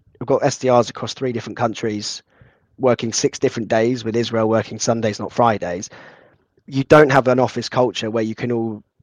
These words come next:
go and have lunch together. And you don't have that office culture, particularly with what's happened the last couple of years.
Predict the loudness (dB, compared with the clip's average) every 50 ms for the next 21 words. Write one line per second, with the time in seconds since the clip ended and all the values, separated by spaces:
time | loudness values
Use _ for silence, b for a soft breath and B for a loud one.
0 | _ -4 -4 -4 -2 -2 -4 -4 -4 -6 -8 -8 -10 -12 -10 -8 -8 -8 -8 -8
1 | -12 -14 _ _ _ _ _ _ _ -4 -2 4 6 6 6 6 6 4 4 4
2 | 4 2 2 2 0 -4 -8 -4 0 2 2 2 0 -2 -4 -4 -4 -6 -8 -12
3 | -16 -6 -4 -4 -2 0 -2 -2 -2 -2 -4 -6 -8 -18 _ B B B B B
4 | B B B -2 0 2 4 4 4 4 2 2 2 2 2 0 -2 -6 -2 0
5 | 4 4 4 4 2 0 -2 -4